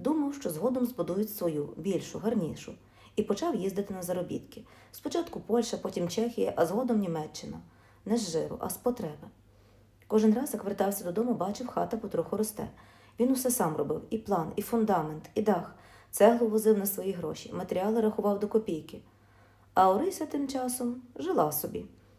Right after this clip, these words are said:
Її мама, баба Марія, варила, прала, дітей до школи водила. Коли Петро казав: «Орисю, ти би хоч трохи допомогла мамі?», вона відмахувалась:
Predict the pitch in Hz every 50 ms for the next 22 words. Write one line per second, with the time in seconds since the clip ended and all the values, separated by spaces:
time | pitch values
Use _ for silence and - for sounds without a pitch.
0 | - - - - - 208 208 208 214 214 277 392 415 254 170 - - - 196 196
1 | 190 208 220 240 226 190 170 160 165 170 220 311 311 269 254 240 220 208 208 -
2 | 254 254 247 233 208 185 185 262 262 277 269 254 214 214 214 - - 208 202 196
3 | 196 185 185 175 185 180 175 180 - - - - - - - - - - - -
4 | 220 240 233 233 - 220 240 233 226 214 202 220 214 - 214 220 262 269 269 202
5 | 190 - 208 - 214 - 214 - - - 294 349 370 339 254 233 220 - 180 196
6 | 185 190 190 185 180 180 180 170 175 196 202 - - - - - - - - 214
7 | 220 233 247 269 254 220 170 165 170 - 175 185 185 - 196 - -